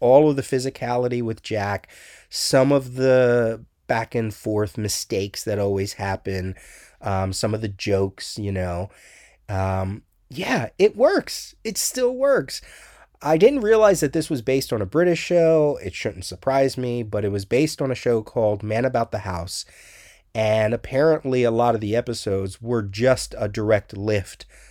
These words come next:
from that show. It's very much like The Office, right? Um, of course, all the characters,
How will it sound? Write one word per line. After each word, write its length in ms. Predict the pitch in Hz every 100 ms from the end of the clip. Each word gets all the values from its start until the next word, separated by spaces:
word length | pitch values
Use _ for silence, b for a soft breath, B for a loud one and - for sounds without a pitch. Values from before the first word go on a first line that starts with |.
| b
from 520 | - - 113 110 107
that 260 | 98 92 92
show. 320 | - 90 78
It's 100 | 101
very 200 | 113 113
much 180 | 107 101
like 220 | 101 95
The 140 | 85 90
Office, 480 | 87 - - - -
right? 320 | 92 82 - B B B B B
Um, 600 | 107 104 101 98 101 101 - _ -
of 100 | -
course, 280 | - 151 -
all 120 | 117
the 80 | 104
characters, 920 | - 175 170 160 165 156 151 143 127